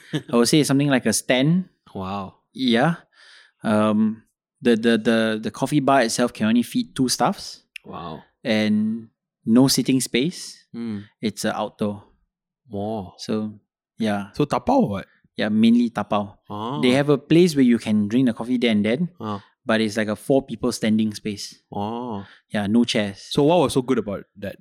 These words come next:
Speaker 2: that?
Speaker 1: Um, I would say it's the dedication to the goods.
Speaker 2: Mm.
Speaker 1: Mm. Uh, I mean, as a takeaway and, like, a small coffee stand, they, they don't have to be serving the best coffee. They don't have to be, like, so, how to say, particular with
Speaker 2: Mm.
Speaker 1: how they,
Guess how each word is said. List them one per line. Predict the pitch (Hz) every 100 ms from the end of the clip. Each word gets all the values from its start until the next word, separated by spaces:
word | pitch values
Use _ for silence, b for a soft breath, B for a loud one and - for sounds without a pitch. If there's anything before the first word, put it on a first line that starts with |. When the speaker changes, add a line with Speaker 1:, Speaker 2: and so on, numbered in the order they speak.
| -
Speaker 2:
that? | 95 - _ _
Speaker 1:
Um, | 143 135 135 127 117 - _ -
I | 127
would | 143
say | 208
it's | 147
the | 120
dedication | 117 117 113 110 120 104
to | 101
the | 95
goods. | 110 101 - - - _ _ -
Speaker 2:
Mm. | 113 110 101
Speaker 1:
Mm. | 139 120 104 110 _ _ -
Uh, | 123 113 110 107
I | 110
mean, | 123 127 123
as | - 107 107
a |
takeaway | 101 - 123 113 107 120 117
and, | 104
like, | 104 101
a |
small | 95 - 113 110
coffee | 110 - 110
stand, | - 107 104 101 b b b b -
they, | 117
they | 113 117
don't | 123 131
have | 127
to | -
be | 107
serving | - 107 113
the | 101
best | 104 101
coffee. | 101 95 101
They | 95 101
don't | 113 113
have | 110 113 -
to |
be, | 101 107
like, | 101 101 - _ _ _ _ _
so, | - 120 117 113 110 104 B B B B
how | 120
to | 104
say, | 117
particular | - 113 - - 120 117 113 110 - _
with | 107
Speaker 2:
Mm. | -
Speaker 1:
how | - 120
they, | 107 104